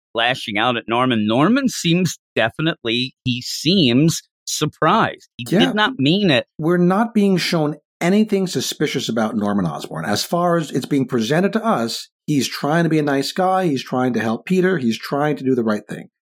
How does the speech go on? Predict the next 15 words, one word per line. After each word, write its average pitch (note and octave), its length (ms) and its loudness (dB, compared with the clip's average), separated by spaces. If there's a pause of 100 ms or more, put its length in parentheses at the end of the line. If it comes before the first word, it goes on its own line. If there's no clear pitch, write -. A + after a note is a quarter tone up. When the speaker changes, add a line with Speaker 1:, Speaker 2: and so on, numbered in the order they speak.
Speaker 2:
It A#2+ 140 -4
could F3+ 140 0
all G3+ 180 2
be A3 120 4
a G3+ 60 4
facade, E3 540 -2 (380)
but A#2 220 -2
we E3 180 2
are D3 100 0
not D3 300 0
given A#2 320 -2
any F3+ 260 2
clues A2 580 2
that G2 220 -2
there's G2 320 0